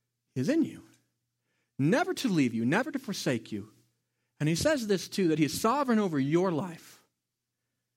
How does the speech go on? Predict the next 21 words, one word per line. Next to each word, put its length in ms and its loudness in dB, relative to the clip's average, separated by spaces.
That 100 2
everything, 480 -2
he 140 -2
works 280 -2
it 60 -2
all 180 0
together 380 -2
for 120 -12
the 80 -6
good 180 -2
of 100 -6
those 160 -2
who 100 -10
love 240 -2
him, 160 -6
are 40 -8
called 260 -6
according 340 -6
to 120 -12
his 80 -10
purpose. 520 -16